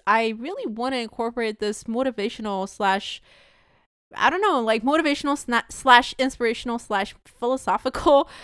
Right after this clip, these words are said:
uh, bit of the show because, um, you know, we're out here to talk about the beauties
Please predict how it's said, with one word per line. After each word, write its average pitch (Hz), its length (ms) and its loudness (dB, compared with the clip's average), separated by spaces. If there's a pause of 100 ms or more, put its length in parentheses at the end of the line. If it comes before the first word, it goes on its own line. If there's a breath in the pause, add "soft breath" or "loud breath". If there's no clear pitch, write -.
(200 loud breath)
uh, 233 300 6
bit 262 140 6
of 269 80 2
the 285 80 0
show 302 320 2
because, 233 720 -2 (100)
um, 254 520 2
you 381 100 -4
know, 294 100 0
we're 247 340 -2
out 254 200 2
here 262 280 0
to - 120 -20
talk 226 300 -2
about 208 320 -4
the 185 60 -10
beauties 214 580 -6